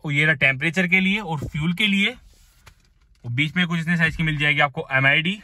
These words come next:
और ये रहा ड्राइवर साइड एसी वेंट, उस तरह का दिया जाएगा। इंजन स्टार्ट स्टॉप बटन, जो कि आपको इसके बेस वेरिएंट से ही ऑफर करा जाता है। और ये रहा सेंटर कंसोल इस कार का, सेवन इंच का टच स्क्रीन इंफोटेनमेंट सिस्टम मिल जाएगा आपको इस कार में।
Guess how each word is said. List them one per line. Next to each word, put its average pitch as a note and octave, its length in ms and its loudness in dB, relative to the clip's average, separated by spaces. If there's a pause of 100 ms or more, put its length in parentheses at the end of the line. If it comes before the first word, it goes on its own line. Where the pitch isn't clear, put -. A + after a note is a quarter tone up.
और - 140 -2
ये D#3 80 6
रहा E3 100 6
ड्राइवर D3+ 260 0
साइड C3+ 220 0
एसी B2+ 260 0
वेंट, E3 200 4
उस D#3 140 -4
तरह C#3 160 0
का E3 120 2
दिया F3 160 4
जाएगा। E3+ 280 2
इंजन D#3+ 280 4
स्टार्ट D3 220 0
स्टॉप C#3+ 240 -2
बटन, C#3 300 4
जो E3 120 4
कि E3 80 2
आपको F3 180 2
इसके F#3 280 0 (500)
बेस C#3+ 500 -2
वेरिएंट D3+ 260 2
से - 120 -4
ही D#3+ 60 2
ऑफर D3 260 -2
करा E3+ 160 4
जाता E3 240 4
है। F#3+ 160 0 (560)
और D#3 100 -2
ये F3+ 60 2
रहा A3+ 100 4
सेंटर G3 340 0
कंसोल F#3 380 -2
इस G#3+ 120 -6
कार F3+ 160 4
का, G3+ 120 -4
सेवन G3 300 0
इंच A#3 120 -6
का A3 100 2
टच F3+ 180 -2
स्क्रीन F#3+ 220 -6 (100)
इंफोटेनमेंट D3+ 440 -4
सिस्टम C3+ 260 -10
मिल E3 100 -10
जाएगा D#3 240 0
आपको D#3 160 -4
इस - 80 -16
कार D3+ 140 2
में। E3 220 0